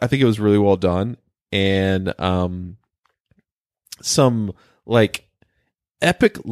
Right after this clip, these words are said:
epic level, uh, scenes in this movie. Like, I was, I was thinking after watching it the first time, I was like, uh, like, I would say, like, nine out of ten scenes were, like, A plus plus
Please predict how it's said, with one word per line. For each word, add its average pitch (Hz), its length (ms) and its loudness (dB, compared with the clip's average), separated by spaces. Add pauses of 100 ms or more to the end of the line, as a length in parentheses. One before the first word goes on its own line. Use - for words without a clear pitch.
(460)
epic 170 340 0
level, 123 760 4
uh, 101 340 4 (120)
scenes 110 600 0
in 95 80 -6
this 85 200 -6
movie. 85 360 -4
Like, 95 160 -2
I 120 80 6
was, 117 200 0
I - 80 2
was 110 160 0
thinking 135 360 -2
after 113 200 2
watching 101 400 0
it 98 100 -4
the 95 80 -6
first 95 280 -2
time, 110 200 -2
I 92 40 -2
was 87 120 -2
like, 90 280 -4 (580)
uh, 147 140 -8
like, 131 280 -2 (1400)
I 139 60 0
would 160 120 4
say, 147 240 4
like, 107 300 2
nine 107 680 2
out 101 140 2
of 98 80 2
ten 95 240 -2
scenes 92 440 -2
were, 92 80 -2
like, 87 380 -6 (1300)
A 113 180 4
plus 95 300 0
plus - 680 -6